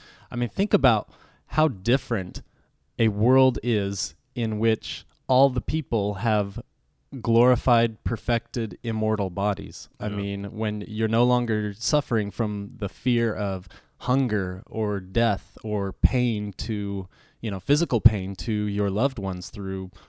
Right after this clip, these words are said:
Speaker 1: old age or whatnot. I mean, that, that is a radically different world. Um, and so that resurrection is not just some kind of mechanical bonus that comes about in, in addition to the redemption from sin,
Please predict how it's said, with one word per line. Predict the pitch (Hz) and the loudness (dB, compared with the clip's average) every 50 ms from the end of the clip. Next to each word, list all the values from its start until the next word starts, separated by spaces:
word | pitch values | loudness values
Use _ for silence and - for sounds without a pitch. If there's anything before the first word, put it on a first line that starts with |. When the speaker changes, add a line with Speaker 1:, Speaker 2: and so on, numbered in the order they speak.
| _ _ _ | _ _ _
Speaker 1:
old | 123 117 113 113 104 | 0 2 2 2 0
age | 110 113 127 135 123 104 | 0 0 0 0 0 0
or | 107 101 | -2 -4
whatnot. | 92 92 87 85 92 101 95 87 - | -4 -6 -8 -8 -8 -10 -10 -10 -10
I | 104 107 | -10 -10
mean, | 104 104 101 101 | -8 -6 -4 -4
that, | 123 131 - - 131 | -4 -4 -4 -6 -8
that | 107 123 131 143 | -6 -4 -2 -2
is | 139 107 | -2 -2
a | 101 98 | -4 -6
radically | 90 90 92 101 113 131 147 135 113 - - 98 95 | -6 -6 -4 -2 0 0 0 0 -2 -4 -6 -10 -10
different | 85 90 - 113 - - 107 92 - 98 | -8 -6 -6 -6 -6 -6 -8 -10 -10 -6
world. | 95 110 139 131 95 - - - - - - _ _ _ _ _ - | -4 -2 -2 -2 -2 -6 -10 -18 -20 -20 -20 _ _ _ _ _ -10
Um, | 98 98 95 92 87 87 90 87 85 - _ _ - | -8 -6 -6 -6 -6 -8 -10 -12 -16 -18 _ _ -12
and | 131 110 104 95 92 90 90 90 90 101 - - | -8 -6 -6 -6 -6 -8 -8 -12 -12 -12 -12 -6
so | - 120 110 | -2 -2 0
that | 113 107 104 | 0 -2 0
resurrection | 110 120 123 110 110 104 104 127 156 - - - 104 | 0 2 2 2 2 0 0 0 0 -2 -4 -6 -6
is | 92 92 90 117 | -6 -6 -4 -4
not | 117 120 110 | -4 -4 -4
just | 107 117 104 - - | -4 -4 -4 -2 -2
some | 127 117 110 107 107 98 - - - - - _ _ _ - | -2 -2 -2 -4 -4 -8 -10 -14 -20 -20 -20 _ _ _ -2
kind | - 123 110 | -2 0 0
of | 104 - | -2 -2
mechanical | - 110 110 104 - - - 123 120 123 113 - 117 113 101 98 98 95 95 98 - - _ _ _ _ _ - | -4 -2 -2 0 4 4 4 4 4 2 -2 -2 0 0 0 0 -2 -4 -6 -8 -12 -20 _ _ _ _ _ -18
bonus | 110 95 - 120 143 156 127 107 - | -4 0 2 4 4 4 2 0 -4
that | - 107 95 | -6 -10 -8
comes | - 110 107 98 95 | -4 -4 -4 -4 -4
about | 101 90 104 92 92 95 101 - | -4 -2 -2 -2 -2 -4 -4 -4
in, | 107 104 101 - | -6 -6 -6 -6
in | - 117 107 101 | -8 -6 -6 -6
addition | 95 90 110 104 - - 110 101 | -4 -4 -4 -4 -4 -4 -6 -8
to | - - 113 101 | -6 -4 -6 -6
the | 92 - 104 92 | -4 -4 -4 -4
redemption | 101 101 92 113 104 104 - - 101 90 | -2 -2 -2 -2 -2 -4 -6 -8 -10 -10
from | - 98 90 | -10 -12 -10
sin, | - - - 170 180 156 127 127 | -8 -4 0 0 2 2 0 -2